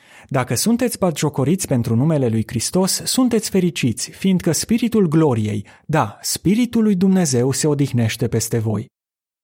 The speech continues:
În loc să ne îngrijorăm în mod exagerat cu privire la persecuțiile viitoare,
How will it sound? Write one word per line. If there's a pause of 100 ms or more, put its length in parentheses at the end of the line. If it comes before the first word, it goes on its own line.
(460)
În
loc
să
ne
îngrijorăm
în
mod
exagerat
cu
privire
la
persecuțiile
viitoare,